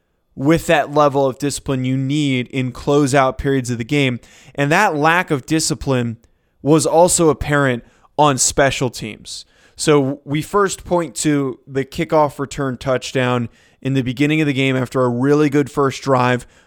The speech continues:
The, the air is taken out of the Giants after this kickoff return touchdown. I also want to point to overall pretty bad coverage on kickoff, just in general, besides that touchdown. And then also really bad coverage on punt.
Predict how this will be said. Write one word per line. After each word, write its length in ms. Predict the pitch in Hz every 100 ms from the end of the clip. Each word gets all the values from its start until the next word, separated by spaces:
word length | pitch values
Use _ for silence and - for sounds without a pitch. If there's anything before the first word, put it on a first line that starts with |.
| _
The, 200 | 135 135
the 260 | 131 135 127 147
air 320 | 160 175 165
is 220 | 135 - _ -
taken 380 | - 190 185 165
out 200 | 151 151
of 100 | 135
the 60 |
Giants 540 | 127 135 135 135 131 -
after 380 | 131 135 - 135
this 160 | 123
kickoff 460 | - 135 135 127 -
return 320 | 123 127 120
touchdown. 560 | - 123 - 127 - - - - -
I 140 | 127
also 300 | 147 156 160
want 160 | 156 147
to 140 | -
point 220 | 156 147
to 280 | - 143 127 - _ -
overall 480 | 160 151 175 175 160
pretty 320 | - 175 185
bad 420 | 165 165 170 131 -
coverage 420 | 175 180 180 165
on 140 | 170 160
kickoff, 640 | 196 190 135 107 - -
just 200 | 147 -
in 120 | 151
general, 360 | 139 170 156 -
besides 580 | 123 - 156 151 170 -
that 180 | 151
touchdown. 500 | - 156 - 127 113 - - -
And 140 | 143
then 80 | 175
also 300 | 214 247 233
really 500 | 160 180 165 233 247
bad 280 | 202 196 175
coverage 360 | 175 170 165 -
on 220 | 147 135
punt. 540 | - - 208 151 -